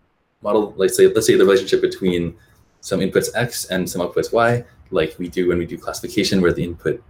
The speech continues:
uh, X is an image and the output Y is a label.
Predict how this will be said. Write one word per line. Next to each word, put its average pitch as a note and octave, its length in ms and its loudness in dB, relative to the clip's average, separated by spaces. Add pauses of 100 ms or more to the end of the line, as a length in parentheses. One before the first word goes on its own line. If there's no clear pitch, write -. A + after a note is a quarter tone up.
(280)
uh, E2 260 -2
X F2+ 220 -4
is F2 120 -4
an F#2 80 -2
image B2 220 6
and F#2+ 100 4
the F2+ 60 6
output F#2 200 2
Y E2+ 180 2
is E2+ 300 -2
a E2 240 -4 (460)
label. A2+ 340 4